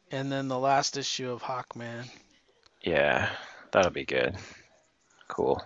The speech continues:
Speaker 1: Alrighty, that's cool. I posted our episode today, so then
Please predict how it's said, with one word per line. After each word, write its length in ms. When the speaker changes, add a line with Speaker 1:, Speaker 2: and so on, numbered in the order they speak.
Speaker 1:
Alrighty, 720
that's 240
cool. 460
I 100
posted 500
our 160
episode 680
today, 680
so 260
then 240